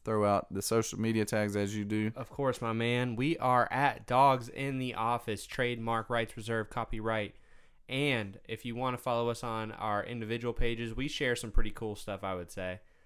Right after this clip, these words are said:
Speaker 2: Um, I am at Joseph B Hart, and my main man over here is at B J E Project. So go ahead and give us some follows, share our stuff. And again, if you're on those Apple Podcasts, give us some stars, man. Give it the, those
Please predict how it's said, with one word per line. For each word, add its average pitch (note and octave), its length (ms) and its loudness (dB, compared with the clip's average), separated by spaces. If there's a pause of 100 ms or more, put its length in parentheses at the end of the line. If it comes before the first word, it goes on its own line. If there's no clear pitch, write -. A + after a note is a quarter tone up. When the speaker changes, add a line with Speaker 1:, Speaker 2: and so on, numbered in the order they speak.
(200)
Speaker 2:
Um, G#2 340 -2
I A#2 200 0
am A2+ 180 0
at G#2+ 340 -2
Joseph G#2 440 -4
B G#2+ 160 -4
Hart, A2 480 -2
and G#2+ 120 -8
my G2+ 140 -4
main G#2+ 260 -4
man G#2+ 220 -4
over G#2+ 160 -4
here A2 260 -4
is G#2 160 -4
at G2 380 -4
B G#2+ 260 -4
J A2+ 280 -2
E A2 320 -8
Project. G2 680 4 (460)
So - 100 -20
go B2 140 4
ahead C3+ 260 2
and B2+ 100 -4
give B2+ 140 -2
us B2+ 140 0
some A2+ 120 -8
follows, A#2+ 640 4 (360)
share B2 340 2
our B2 140 4
stuff. A#2+ 600 -2
And G#2+ 140 -6
again, C3 320 2
if G#2+ 140 -8
you're D3 160 2
on D3 180 4
those C#3 200 0
Apple C#3 300 4
Podcasts, A#2+ 800 2 (320)
give A#2 240 2
us D3+ 200 2
some D#3+ 160 -4
stars, D3 440 2
man. A2 300 0
Give B2 180 -2
it C3+ 280 0
the, A#2+ 320 4
those B2+ 400 -2